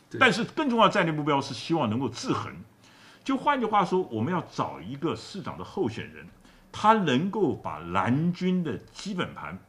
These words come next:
Speaker 2: 把蓝军的票给他吹出来的，让人民愿意去投票。
Speaker 1: 嗯。
Speaker 2: 我想这是党中央一个选人选非常重要的一环，就是第一个，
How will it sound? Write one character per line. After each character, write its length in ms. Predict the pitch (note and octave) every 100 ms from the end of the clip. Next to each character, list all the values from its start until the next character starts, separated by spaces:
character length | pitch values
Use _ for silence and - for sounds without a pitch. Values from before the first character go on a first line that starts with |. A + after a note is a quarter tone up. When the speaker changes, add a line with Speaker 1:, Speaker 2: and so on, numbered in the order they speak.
| _
Speaker 2:
把 140 | - A2
蓝 340 | G#2 G#2 C#3+
军 180 | G3 F#3+
的 120 | F#3
票 320 | A2+ - E3
给 80 | G2
他 120 | G2
吹 300 | A2+ - -
出 160 | B3 G3
来 160 | B2 C2+
的， 80 | - - - - - _ _ - - - - -
让 380 | G3 D4+ B3+
人 160 | D3 C3
民 220 | E3+ F3
愿 200 | G3+ F3+
意 60 | D3
去 160 | -
投 180 | - E2+
票。 320 | F2 C3 - - _
Speaker 1:
嗯。 100 | - D#3
Speaker 2:
我 120 | B3
想 240 | F3 B2
这 180 | - C#4
是 160 | F#3 D#3 -
党 240 | A2 F#2+
中 180 | F2+ D3
央 200 | D3 C#3+ C#3 -
一 80 | F3
个 140 | D#3+
选 420 | A2+ - - G#2+ F2+
人 240 | F#2+ F#3
选 200 | G#3 - - -
非 220 | - D4+ C#4+
常 260 | - C3+
重 160 | - E3+
要 120 | A#2
的 80 | F#2+
一 140 | A#2+
环， 180 | A2+ - - - - - - - - _
就 100 | A#3+
是 100 | G3
第 260 | D4+ D4+
一 60 | E4
个， 200 | D4 -